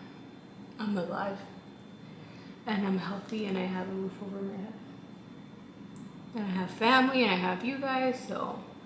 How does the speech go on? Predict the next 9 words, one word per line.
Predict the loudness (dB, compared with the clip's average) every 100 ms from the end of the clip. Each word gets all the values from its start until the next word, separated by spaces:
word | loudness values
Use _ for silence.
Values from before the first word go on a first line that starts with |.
| -14 -14 -12 -12 -10
that's | -6 -4 0
all | 0
that | 0 -2
matters. | -4 -6 -6 -6 4
And | 12 12 12 12
I'm | 12 12 12
recording | 12 12 8 6 8 4 4
today, | 0 0 0
like, | 0 -2 -4